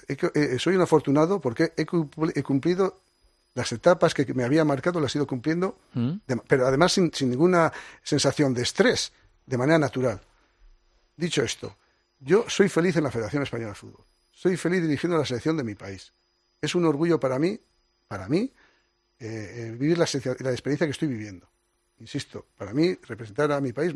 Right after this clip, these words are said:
Speaker 1: es lo máximo que puede, eh, que le puede, eh, pasar a un su-, a un deportista. Entonces, yo estoy feliz. ¿Qué pasará con el tiempo de, con el tiempo? Pues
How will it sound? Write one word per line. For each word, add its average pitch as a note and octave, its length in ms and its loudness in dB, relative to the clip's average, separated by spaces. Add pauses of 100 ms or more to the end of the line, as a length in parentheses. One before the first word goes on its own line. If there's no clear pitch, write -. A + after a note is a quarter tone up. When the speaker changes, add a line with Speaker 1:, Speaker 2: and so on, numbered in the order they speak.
(140)
Speaker 1:
es - 320 -4 (540)
lo G#2 160 -14
máximo B2+ 580 -2
que G#2+ 80 -10
puede, A#2+ 640 -6
eh, A#2 380 -6 (320)
que B2 60 -4
le A2+ 60 -4
puede, C#3 420 4 (280)
eh, B2 340 -2
pasar D3 220 2
a C#3+ 40 2
un C3+ 60 2
su-, - 140 -6
a C3 40 -4
un C3+ 100 0
deportista. - 560 -10 (460)
Entonces, A2 280 -8
yo D3 140 0
estoy A3 280 -2 (180)
feliz. E3 380 -4 (1400)
¿Qué A2 120 -8
pasará D#3+ 260 4
con D#3+ 140 6
el D3+ 80 6
tiempo E3+ 320 4
de, D#3 520 0
con D#3 140 -4
el D3 140 -4
tiempo? F3 320 -4
Pues - 280 -18